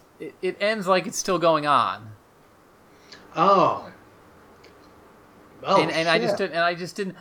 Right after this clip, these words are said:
Speaker 1: and I didn't think, so actually when you watch it, I, I didn't think how they, if, how they ended it with the end scene should have been the end scene. I think the scene before it should have been the end scene. So I'll just
Speaker 2: Oh,
Speaker 1: leave it, I'll
Speaker 2: okay.
Speaker 1: leave it at, I'll leave it
Speaker 2: Okay.
Speaker 1: at that.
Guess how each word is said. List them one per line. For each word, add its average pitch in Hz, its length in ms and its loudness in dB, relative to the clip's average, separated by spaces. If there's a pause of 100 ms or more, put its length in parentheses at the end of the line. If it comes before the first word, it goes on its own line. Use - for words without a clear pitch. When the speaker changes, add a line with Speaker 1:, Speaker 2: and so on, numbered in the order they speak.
(200)
Speaker 1:
and 180 180 -4
I 175 140 0
didn't 202 260 -4
think, 196 440 -10 (580)
so 175 640 -2
actually 180 280 -6
when 160 120 -6
you 156 80 -8
watch 143 160 -2
it, - 180 -16
I, 143 160 -10 (160)
I 165 140 6
didn't 196 320 -6
think 185 320 -10 (800)
how 180 260 0
they, 170 100 -6
if, 160 200 -8 (280)
how 170 240 0
they 160 160 -2
ended 175 340 -4
it 160 100 -6
with 156 120 -4
the 143 140 -8
end 170 180 -4
scene 170 460 -8
should - 260 -6
have 165 100 -6
been 160 120 -4
the 156 100 -8
end 156 140 -6
scene. 143 420 -8
I 123 140 -4
think 151 220 -10
the 147 60 -8
scene 156 440 -8 (280)
before 160 560 2
it 120 180 -6
should 156 160 -6
have 127 100 -6
been 127 120 -6
the 113 120 -12
end 113 200 -10
scene. - 240 -18 (480)
So - 180 -10
I'll 127 220 4
just 123 60 0
Speaker 2:
Oh, 120 60 4
Speaker 1:
leave 127 100 2
it, - 20 4 (120)
I'll 143 80 4
Speaker 2:
okay. - 100 0
Speaker 1:
leave - 100 -2
it 127 40 -2
at, 123 180 -8 (280)
I'll 139 100 -2
leave 135 160 -4
it - 80 -4
Speaker 2:
Okay. - 120 -4
Speaker 1:
at - 40 -4
that. - 240 -10